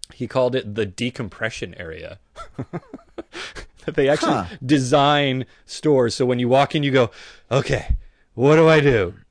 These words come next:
Speaker 1: They, they've created a little, little area there right as you walk in. That's the decompression area. So, you know.
Speaker 2: Interesting. So you're not just hit over the head with a bunch of choices. You can kinda like, ah.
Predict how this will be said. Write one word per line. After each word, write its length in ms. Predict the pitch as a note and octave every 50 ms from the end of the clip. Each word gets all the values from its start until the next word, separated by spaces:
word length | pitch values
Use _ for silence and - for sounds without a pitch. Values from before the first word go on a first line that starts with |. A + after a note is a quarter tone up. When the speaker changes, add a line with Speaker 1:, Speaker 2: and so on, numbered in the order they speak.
| _ _
Speaker 1:
They, 180 | - A#2 A#2 A#2+ A#2
they've 280 | A#2+ C3 B2 A#2 A2
created 420 | - - - C#3+ C#3+ D3 C#3+ C#3 B2
a 60 | A#2+
little, 440 | B2 B2+ D#3 G3 A3 B3 C4+ - - -
little 260 | F3 F3+ G#3 A#3 B3+ -
area 400 | G3+ G3+ G3+ G3+ G3 F3+ C#3+ A#2+
there 200 | A2+ A2 G#2+ G#2+
right 160 | A2 A#2 B2+ C#3+
as 120 | D3 D3
you 80 | D#3+ D#3
walk 300 | D#3 D3+ D3+ C#3+ - -
in. 160 | C3+ G#2+ G2+
That's 160 | G2+ F#2+ -
the 100 | - A2
decompression 840 | G#2 G2+ - - A#2+ G#2+ - A#2 G2+ F2 - G2 F#2 F2 - E2+ D#2+
area. 320 | E2 E2+ D#2+ F2 E2+ - - _ _
So, 140 | - D#3 D#3 -
you 100 | G#3+ A3
know. 240 | F#3 D#3+ - - - - _ _ _ _ _
Speaker 2:
Interesting. 420 | G#3 G#3 G#3 A3+ A3+ F3 F#3 E3
So 120 | D3 - E3+
you're 120 | E3 D#3+
not 220 | D#3+ D#3+ D#3 D3+ D3+
just 180 | D3+ C3 B2 D#3 -
hit 220 | B2+ A#2+ E3+ E3+ D#3+
over 160 | D#3 C#3+ D3
the 120 | C3+ C3+
head 280 | B2+ C3 D3+ D3 C#3+ C3
with 140 | C3+ B2+ B2+
a 40 |
bunch 280 | A#2+ A#2+ C3+ C3 A#2+ -
of 100 | B2 A2+
choices. 640 | - - C#3+ C3+ C3+ B2+ - - F#2+ F#2+ F#2+ - -
You 160 | A2+ A2 G2
can 140 | G#2+ A2+ G#2+
kinda 240 | - A2+ G#2+ G2+ G2
like, 340 | F#2 F2+ F#2 F2+ - - -
ah. 360 | G#2 G#2 G2 E2+ E2 - -